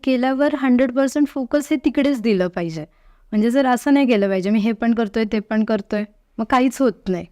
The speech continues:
म्हणजे माझं तरी असं म्हणणं आहे की तुम्ही जर फोकस करता एमईएस करायचं तर एमईएसच प्रॉपर करा. म्हणजे कारण एखादी एक्झाम क्रॅक करायला असं नाही, दोन तीन महिने नाही,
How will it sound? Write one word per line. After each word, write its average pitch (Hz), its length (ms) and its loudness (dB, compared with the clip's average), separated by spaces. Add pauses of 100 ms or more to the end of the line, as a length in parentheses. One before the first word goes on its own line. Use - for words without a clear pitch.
(160)
म्हणजे 185 160 -2
माझं 214 340 0
तरी 226 160 0
असं 220 280 -2
म्हणणं 208 220 -2
आहे 220 80 -4 (320)
की 254 160 -2
तुम्ही 254 240 4
जर 269 160 -2
फोकस 262 420 -2
करता 254 320 0
एमईएस 233 480 0
करायचं 247 420 -2
तर 302 40 2
एमईएसच 330 640 0
प्रॉपर 220 360 0
करा. 165 260 -4 (500)
म्हणजे 240 360 0 (120)
कारण 254 340 2 (100)
एखादी 247 340 -2
एक्झाम 247 380 -2
क्रॅक 247 360 -4
करायला 247 380 0
असं 233 260 -2
नाही, 240 120 -2
दोन 226 300 -2
तीन 262 200 0
महिने 254 260 2
नाही, 190 180 0